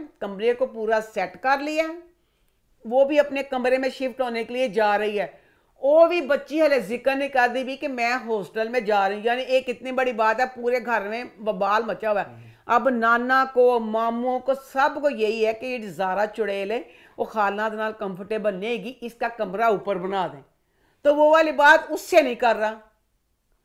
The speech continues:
Speaker 1: तो बहरहाल पूरा जो ज़ारा का जो भी सारा कुछ है, ज़ारा आगे जाके ना, क्योंकि उसका ना बहुत चुड़ैल दिखाया। अभी तक यकीन करो, मेरे पास जो मैं चीज़ खा रही पी रही कहता आप टीवी पे मारूं और ठा जाके ज़ारा को लगे।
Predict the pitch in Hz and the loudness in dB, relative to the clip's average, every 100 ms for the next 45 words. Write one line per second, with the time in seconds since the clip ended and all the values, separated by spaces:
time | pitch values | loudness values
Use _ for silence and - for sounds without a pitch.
0 | _ _ - 240 262 269 277 269 269 247 | _ _ -6 -2 2 4 6 4 2 0
1 | 254 240 247 220 196 214 220 220 233 196 | 2 2 0 -2 0 2 0 -2 -4 -4
2 | 208 226 233 220 220 226 226 220 202 214 | -8 -8 -6 -2 -2 -4 -6 -6 -6 -12
3 | _ _ _ _ _ _ _ - 156 180 | _ _ _ _ _ _ _ -20 -16 -8
4 | 190 208 214 - 202 202 220 214 208 226 | -4 -2 -2 -4 -6 -4 -2 -2 -2 -6
5 | 240 233 _ _ 247 254 262 262 269 269 | -6 -12 _ _ -10 -4 -4 -2 -6 -4
6 | 202 247 294 302 240 202 185 180 165 160 | 0 0 0 0 0 2 0 -4 -4 -4
7 | 151 - - - 240 240 269 262 233 226 | -6 -12 -16 0 0 0 4 4 4 -2
8 | 233 226 220 254 240 233 233 214 208 220 | -6 -4 0 2 0 -2 0 0 0 -2
9 | 233 240 214 - 190 190 214 214 208 208 | -4 -8 -12 -4 0 0 -2 -6 -10 -6
10 | 247 254 233 226 226 226 220 214 233 226 | 0 2 4 4 0 -4 -6 -6 -4 -6
11 | - 208 202 214 262 - - 202 - 311 | -6 -2 0 0 -2 -8 -12 -10 -2 4
12 | 330 262 226 226 190 180 185 185 170 156 | 4 4 0 0 0 0 -2 -4 -8 -10